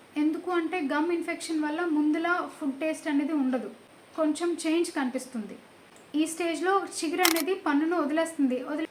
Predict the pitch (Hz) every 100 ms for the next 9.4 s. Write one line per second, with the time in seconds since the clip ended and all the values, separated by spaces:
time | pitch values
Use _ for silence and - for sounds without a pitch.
0 | 285 294 339 339 330 320 330 302 302 320
1 | 311 370 320 339 349 339 - 285 359 277
2 | 277 285 339 285 269 320 330 359 285 -
3 | 349 320 277 285 269 240 233 349 - 320
4 | 330 415 349 311 302 311 320 359 339 311
5 | 359 359 311 294 294 269 247 208 190 -
6 | 311 427 339 269 262 - 220 202 - -
7 | 311 320 339 320 339 339 320 359 320 277
8 | - 339 339 320 320 294 294 - 320 294
9 | 277 254 247